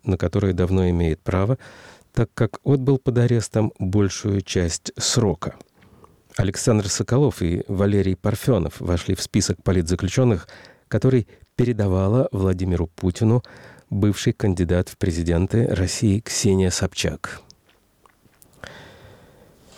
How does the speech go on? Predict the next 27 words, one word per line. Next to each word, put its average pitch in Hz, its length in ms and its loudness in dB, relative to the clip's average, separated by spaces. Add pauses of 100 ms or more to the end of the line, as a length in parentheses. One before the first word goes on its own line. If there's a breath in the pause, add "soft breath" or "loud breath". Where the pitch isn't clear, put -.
(460 loud breath)
В - 80 -14
четверг 127 360 -2
вечером 120 380 0
президент 110 360 0
С 110 120 -2
Ш 113 140 0
А - 20 2
Дональд 107 340 0
Трамп 101 300 0
объявил 85 420 0
о 82 60 2
назначении 92 560 0
бывшего 92 420 -2
представителя 92 640 -2
С 95 140 -2
Ш 101 220 0
А 87 40 0
в 80 80 -2
оон 104 300 2
Джона 90 260 2
Болтона 92 460 0
своим 95 260 0
советником 104 580 0
по 113 100 0
вопросам 98 680 0
национальной 90 580 0
безопасности. 87 720 -2